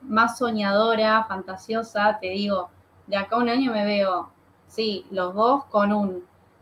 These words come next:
departamento, con una habitación, porque también es eso allá, eh, hay que, hay que ver,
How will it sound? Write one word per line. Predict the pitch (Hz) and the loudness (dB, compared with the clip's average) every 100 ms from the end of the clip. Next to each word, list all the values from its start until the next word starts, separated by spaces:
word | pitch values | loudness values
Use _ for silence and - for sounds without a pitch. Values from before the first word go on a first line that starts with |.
| _ | _
departamento, | 202 202 202 196 185 226 269 285 285 | -2 0 0 0 0 2 4 4 2
con | 208 208 | 2 2
una | 240 233 | 2 0
habitación, | 208 175 175 - 214 220 220 254 262 | 0 -4 -8 0 2 4 2 -2 -4
porque | - 180 185 | -6 -6 -8
también | 175 180 202 | -8 -4 -4
es | 202 - | -2 -2
eso | 214 202 | -2 -4
allá, | 185 - 190 196 247 - _ | -6 -2 0 2 -2 -8 _
eh, | - 190 185 | -4 -2 -2
hay | 180 175 | -2 -4
que, | - | -6
hay | 180 | -8
que | 185 190 | -4 0
ver, | 208 202 254 | 2 2 0